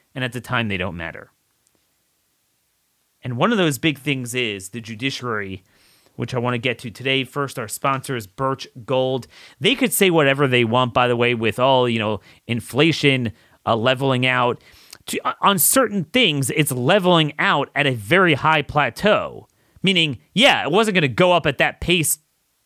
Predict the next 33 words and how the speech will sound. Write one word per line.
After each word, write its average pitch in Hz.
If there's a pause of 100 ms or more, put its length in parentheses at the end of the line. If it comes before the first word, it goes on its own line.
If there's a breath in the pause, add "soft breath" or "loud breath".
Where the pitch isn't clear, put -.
(320)
circa 175
the 131
Ukrainian 131
war, 147 (440 soft breath)
um, 113 (420)
you 180
know, 127
like, 110 (100)
like, 113
fifteen 147
months 165
ago 98 (1200)
in 143
perpetuity, 131 (400)
but 147
we're 151
coasting 180
very 147
high. 147
And, 127 (480 soft breath)
you 123
know, 123
I'll 120
tell 170
you, 131 (320)
everything 170
that 131 (140)
is 123
meaningful 135
in 110
life 110
is 117
expensive. 107